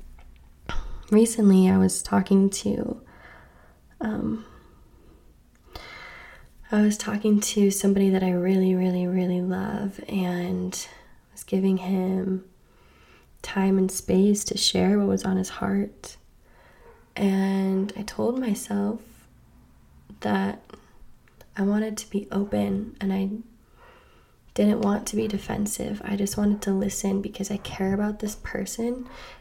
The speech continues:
and I just wanna know them better, and I wanna see them, and I wanna feel them, and it's not about me, right? And so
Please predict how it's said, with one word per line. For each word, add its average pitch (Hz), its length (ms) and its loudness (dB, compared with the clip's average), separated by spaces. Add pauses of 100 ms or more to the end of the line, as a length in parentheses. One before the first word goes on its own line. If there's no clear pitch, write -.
(120)
and 202 120 0
I 196 120 0
just 208 200 -2
wanna 214 340 2
know 185 360 2
them 185 320 0
better, 208 480 -8 (340)
and 196 140 0
I 190 60 0
wanna 196 240 0
see - 360 -2
them, 202 380 -2
and 202 100 -2
I 190 40 0
wanna 190 180 0 (140)
feel 220 220 -4
them, - 360 -4
and 202 100 -2
it's - 200 -6
not 196 160 0
about - 440 -6
me, 233 260 -10 (1160)
right? 196 380 2
And 190 160 0
so 190 460 0